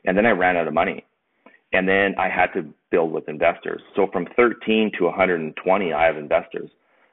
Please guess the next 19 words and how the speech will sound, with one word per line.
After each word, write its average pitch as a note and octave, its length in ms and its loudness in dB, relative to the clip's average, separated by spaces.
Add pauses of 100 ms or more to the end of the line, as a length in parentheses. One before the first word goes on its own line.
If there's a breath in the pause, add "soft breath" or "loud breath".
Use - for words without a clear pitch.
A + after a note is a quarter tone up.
which F#2 200 0
I've E2+ 180 4
now D#2+ 180 2
bought D2+ 280 2
out. E2+ 300 -2 (480 soft breath)
So, F#2 520 2
you G#2+ 120 -6
know, F#2 100 0
like, F#2 140 -2
I've G#2 340 2
bought F#2+ 300 2
the - 80 -2
houses D#2 480 -8 (120)
in E2+ 160 -8
my D#2+ 180 -4
own D#2 240 -6
name. D#2 280 -6
I've F2 220 0 (400)
raised F2 560 0